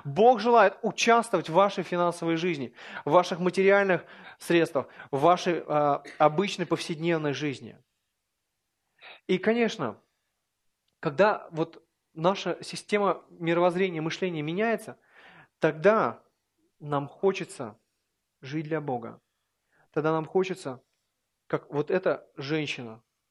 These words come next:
искать совет у мудрых людей, слушать Божье Слово от мудрых людей, от богоугодных людей.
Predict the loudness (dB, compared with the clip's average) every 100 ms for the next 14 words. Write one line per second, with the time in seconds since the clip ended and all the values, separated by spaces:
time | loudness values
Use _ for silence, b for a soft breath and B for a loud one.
0 | _ _ _ _ _ _ _ -14 -8 -8
1 | -6 -4 -2 -4 -6 -8 -8 -8 -8 -8
2 | -10 -12 _ _ _ _ _ _ _ _
3 | _ _ _ _ _ _ _ _ _ _
4 | _ -6 -6 -6 -6 -2 -2 -4 -4 -4
5 | -4 -6 -8 -10 -10 -10 -12 -10 -12 -16
6 | _ -14 -14 -14 -18 -14 -6 -4 -4 -4
7 | -6 -6 -12 -14 -12 -14 -16